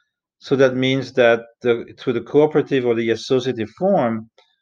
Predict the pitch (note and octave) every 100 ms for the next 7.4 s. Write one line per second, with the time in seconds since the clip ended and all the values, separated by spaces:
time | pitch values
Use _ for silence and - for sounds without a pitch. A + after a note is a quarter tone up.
0 | _ _ A#2+ B2 A#2 - C#3+ C#3+ A#2+ -
1 | - D3+ D#3+ D3 C3 A2 - A#2+ A2+ G#2
2 | A2+ B2 A2+ A2+ G#2 B2+ A2+ F#2+ F#2+ A#2+
3 | A2+ G#2 F#2+ F#2 - _ _ _ _ _
4 | _ _ _ _ _ _ - - - C3+
5 | B2 A#2+ A#2 A2 - C#3+ C#3 A#2 A2 _
6 | _ _ - A2 C3+ C3 B2+ G#2+ A#2+ B2
7 | A2+ G#2 E2+ -